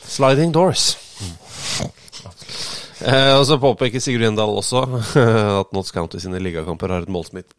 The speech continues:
Speaker 1: målsnitt på tre komma nittisju, eh, som er, eh,
Speaker 2: Ja, det er imponerende. Altså, de har spilt trettifire kamper, sekstini sekstiseks i, eh, i målforskjell. Eh, ligger på en fjortende plass i League Two.
Speaker 1: Det er, eh,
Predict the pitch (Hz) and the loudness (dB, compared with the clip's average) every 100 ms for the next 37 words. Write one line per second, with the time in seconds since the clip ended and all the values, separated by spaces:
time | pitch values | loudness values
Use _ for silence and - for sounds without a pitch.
0 | _ 104 104 123 104 131 - 117 110 - | _ -8 0 2 2 -2 -4 -2 -2 0
1 | 117 107 - 208 226 - - - - - | -4 -4 -4 -6 -8 -10 -16 -16 -16 -14
2 | - 135 139 143 180 135 107 110 110 107 | -2 2 4 4 4 4 4 4 4 4
3 | 101 98 95 92 87 85 _ _ - - | 4 2 0 -2 -8 -16 _ _ -20 -20
4 | - - - - 98 110 139 113 104 117 | -20 -20 -12 -10 -6 4 6 8 6 4
5 | 120 120 120 131 139 131 123 113 113 113 | 4 4 4 2 0 -2 2 2 2 2
6 | 104 92 135 156 - _ _ - - - | 4 2 4 2 2 _ _ -8 -4 -2
7 | - - - 113 104 113 - 98 - 110 | -4 -4 0 2 2 2 -2 -8 -6 -6
8 | - - - - - 104 90 92 92 90 | -6 -8 -8 -8 -6 -4 -2 0 0 0
9 | 90 92 92 87 - - - _ _ - | -2 -2 -2 -4 -8 -14 -16 _ _ -12
10 | 101 92 92 90 95 240 240 143 - 87 | -6 -4 -2 -2 -4 -4 -2 -2 0 -4
11 | - - - 95 92 90 85 - - _ | -4 -10 -6 -4 -2 -4 -6 -14 -18 _
12 | _ _ _ - 120 110 104 101 98 95 | _ _ _ -6 0 2 2 2 0 0